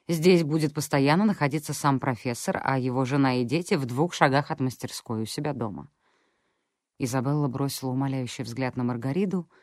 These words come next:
и та сдалась. "Что ж, пусть будет по-вашему", отрывисто сказала она.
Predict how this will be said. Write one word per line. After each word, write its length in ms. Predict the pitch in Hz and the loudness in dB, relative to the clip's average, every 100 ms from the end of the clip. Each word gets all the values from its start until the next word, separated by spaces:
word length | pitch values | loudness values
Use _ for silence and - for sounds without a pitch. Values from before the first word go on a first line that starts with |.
| _ - | _ -8
и 80 | |
та 180 | 135 143 | -2 -2
сдалась. 560 | 120 123 113 - - _ _ _ _ _ _ | -2 -6 -8 -14 -20 _ _ _ _ _ _
"Что 280 | - - 147 | -10 0 0
ж, 280 | - - - _ _ - | 0 -10 -16 _ _ -2
пусть 240 | 254 277 | 0 2
будет 280 | 165 185 175 | 0 0 -2
по-вашему", 600 | 135 120 113 - 131 123 _ - | -4 -4 -6 -8 -8 -10 _ -6
отрывисто 480 | 127 135 120 - 127 | -4 -2 -4 -6 -12
сказала 420 | - 117 123 123 | -10 -6 -4 -4
она. 280 | 123 117 | -6 -8